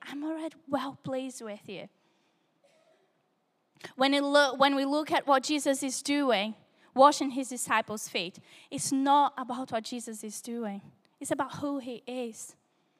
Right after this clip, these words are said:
And when we come to learn about humility, about being humble, it's not about what we do. It's about who we are. It's not about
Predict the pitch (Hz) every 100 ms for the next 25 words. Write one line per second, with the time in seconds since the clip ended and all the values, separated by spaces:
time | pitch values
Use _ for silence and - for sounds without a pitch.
0 | _ _ _ - - 277 277 294 330 359
1 | - - 320 320 - 285 277 277 269 247
2 | 240 262 220 254 226 220 - - - 233
3 | 262 262 311 285 - 220 196 - - -
4 | 233 240 254 262 247 208 - 285 311 311
5 | 226 185 185 - _ _ _ _ - 269
6 | 320 320 285 269 233 247 - 233 208 -
7 | 202 165 - _ _ _ _ _ _ _
8 | _ _ _ _ _ _ - 269 233 240
9 | - 240 233 214 - 202 190 190 _ _
10 | _ _ _ _ _ _ _ _ _ _
11 | _ _ - - 262 294 339 381 285 311
12 | 285 240 208 214 -